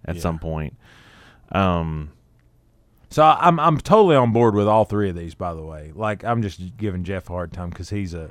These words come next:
Speaker 2: he's a Blue Deuce guy.
Speaker 1: I, and, and then after that, there's, like, a fall off for me because there's names that I recognize, but then there's names that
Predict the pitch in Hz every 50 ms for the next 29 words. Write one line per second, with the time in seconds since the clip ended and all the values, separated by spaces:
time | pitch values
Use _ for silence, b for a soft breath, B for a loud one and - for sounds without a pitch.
0 | 85 90 104 104 92 90 80 90 90 87 82 78 82 80 80 - - - 67 69
1 | - b b b b b b b b b b b b b b b b b b b
2 | _ _ - 208 - - - - 98 B B 65 B B B B B B - -
3 | 117 123 90 123 131 131 131 131 135 143 160 147 - 131 110 113 127 156 151 98
4 | 113 107 98 92 92 92 - - - - - 113 113 120 120 98 85 82 82 80
5 | - - 87 85 85 85 82 82 82 82 - - 90 87 87 90 90 87 90 98
6 | 107 117 127 131 127 107 92 98 95 95 90 82 90 104 117 120 127 123 123 131
7 | 127 127 127 127 127 120 - - - - 95 - - 104 98 95 95 92 90 92
8 | 95 98 98 98 98 95 87 85 90 87 85 -